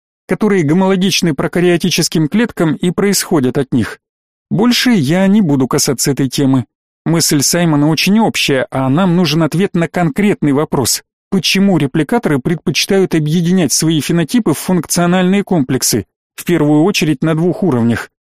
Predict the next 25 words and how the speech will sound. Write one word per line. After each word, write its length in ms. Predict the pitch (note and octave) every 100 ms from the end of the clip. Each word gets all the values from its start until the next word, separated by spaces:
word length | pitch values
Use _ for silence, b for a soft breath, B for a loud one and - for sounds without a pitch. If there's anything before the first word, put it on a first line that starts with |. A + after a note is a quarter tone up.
| -
клетки 560 | E3+ G3+ A3 - G2+ _ -
и 160 | E3+
многоклеточного 960 | D#3 E3+ F3 G3+ G3+ E3 C3 - D3+ D3
организма? 580 | D3 E3 D#3+ A2 G2+ - _ _ _ _ _ _ _ _ _ _ _ -
Для 180 | B2
того, 200 | C3 G#3
чтобы 300 | A3+ G#3 F3
задаваться 480 | C#3 D3 D3 F#3+ E3
вопросами, 680 | C#3+ C#3 G3 - F#3 F3+ C3+ _ _ -
почему 420 | F3+ A#3+ A3+ D#3
мир 220 | D3+ E3
таков, 400 | - C#3 - D#3
каков 360 | E3 D3+ F3 -
он 100 | C#3
есть, 460 | C3+ A3 - - _ _
мы 140 | C#3+ D#3+
должны 360 | D3+ C3 E3
представить 580 | F#3+ D3 - - G3 F3+
себе, 360 | - E3 F3+ D3+ _ _
а 100 | -
каким 460 | A#2+ E3+ - A#3 G#3+
он 100 | G3
мог 400 | G3 A3+ F#3+ A2+
бы 140 | C3+
быть. 380 | C#3+ C#3 - -